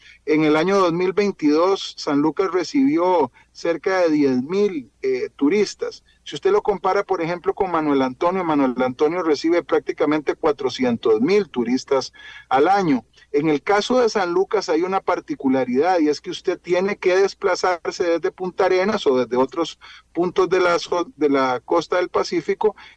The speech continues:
en un barco, en una lancha. Hay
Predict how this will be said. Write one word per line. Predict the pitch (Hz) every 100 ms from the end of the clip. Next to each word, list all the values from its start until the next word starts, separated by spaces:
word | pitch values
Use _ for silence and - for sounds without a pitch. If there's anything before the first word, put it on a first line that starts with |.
| -
en | 147 160
un | 180
barco, | 165 175 180 170 180 160
en | 135
una | 143 160
lancha. | 160 175 180 - 170 -
Hay | 180 226 208